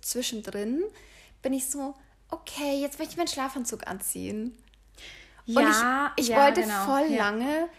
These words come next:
Speaker 1: fand ich das so cool, einfach die Amis mit ihrer Pyjama-Tradition, dass die
Speaker 2: Mhm.
Speaker 1: immer so matching Pyjamas haben, so Weihnachtspyjamas.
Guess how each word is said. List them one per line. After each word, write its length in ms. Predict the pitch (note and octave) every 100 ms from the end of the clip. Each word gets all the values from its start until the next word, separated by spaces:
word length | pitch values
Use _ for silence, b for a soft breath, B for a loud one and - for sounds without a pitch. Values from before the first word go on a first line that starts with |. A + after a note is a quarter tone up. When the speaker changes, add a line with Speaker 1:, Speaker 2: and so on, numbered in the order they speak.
| b
Speaker 1:
fand 180 | - B3+
ich 60 | C4
das 440 | C#4 - - -
so 160 | A#3 A#3+ -
cool, 160 | A3 G#3
einfach 300 | A3+ A#3+ A#3+
die 180 | - -
Amis 340 | G#3 A3 B3
mit 200 | A#3 A3
ihrer 480 | A3 G#3+ G3 G3 - b b b -
Pyjama-Tradition, 1040 | A#3 G3 F3 G#3 A3 C4 A#3+ B3 - C4+
dass 100 | B3
die 100 | A#3+
Speaker 2:
Mhm. 120 | A#3+ A3+
Speaker 1:
immer 160 | A3
so 280 | G#3+ G#3 G3+
matching 500 | G3+ G3 - G3+ G3
Pyjamas 520 | G3 G3+ F#3+ G3+ A#3 C4
haben, 240 | B3+ D4 F4+ - b b b
so 160 | b G#3
Weihnachtspyjamas. 960 | G3+ G3+ A#3+ - A#3+ B3 B3+ D#4 E4